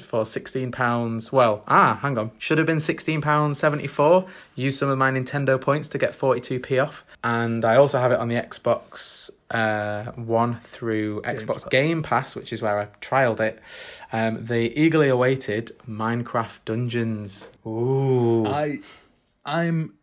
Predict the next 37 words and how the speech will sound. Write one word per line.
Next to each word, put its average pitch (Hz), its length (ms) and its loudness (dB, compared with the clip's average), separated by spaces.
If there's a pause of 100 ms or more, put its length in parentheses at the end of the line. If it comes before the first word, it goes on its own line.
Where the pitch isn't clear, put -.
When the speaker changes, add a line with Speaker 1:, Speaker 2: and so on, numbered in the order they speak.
Speaker 2:
excited 151 520 -2
about 131 180 -2
this 110 200 -14
one. 113 120 -10
I'm 120 320 -10
li-, 143 260 0
looking 151 300 -4
forward 139 240 -4
to 117 120 -12
hearing 120 220 -6
you 113 80 -6
talk 117 280 -10
about 104 160 -2
it. - 120 -6
I'm, 147 360 -2
I'm 143 220 -2
yet 135 380 -2
to 139 120 -10
pick - 240 -16
it 127 100 -8
up. 170 260 -4 (520)
However, 123 420 0
from, 131 440 -2 (260)
from 139 280 -8
early 143 300 4
discussion, 127 760 -4
early 139 220 0
discussions 127 480 -8
we've 117 120 -8
had, 113 440 -8 (160)
I'm, 120 600 -2
I 113 140 -6
think 120 220 -8
I'm 110 80 -10
gonna 117 160 -4
buy 104 280 -4
it 101 100 -8